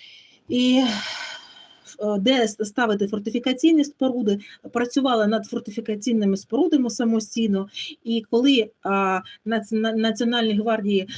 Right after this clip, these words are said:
знадобилося, а, в принципі, обороняти Васильков, людина просто вже з готовим пла-,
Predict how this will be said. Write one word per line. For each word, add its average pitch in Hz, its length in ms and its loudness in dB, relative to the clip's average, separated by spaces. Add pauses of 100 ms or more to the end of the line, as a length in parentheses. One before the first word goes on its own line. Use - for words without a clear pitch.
(200)
знадобилося, 214 1160 0
а, 190 240 -4
в 185 100 -6
принципі, 226 380 -2
обороняти 202 640 -2 (280)
Васильков, 285 640 0
людина 214 500 0
просто 240 400 0
вже 220 400 -2
з 185 160 -6
готовим 214 460 0
пла-, 247 240 -2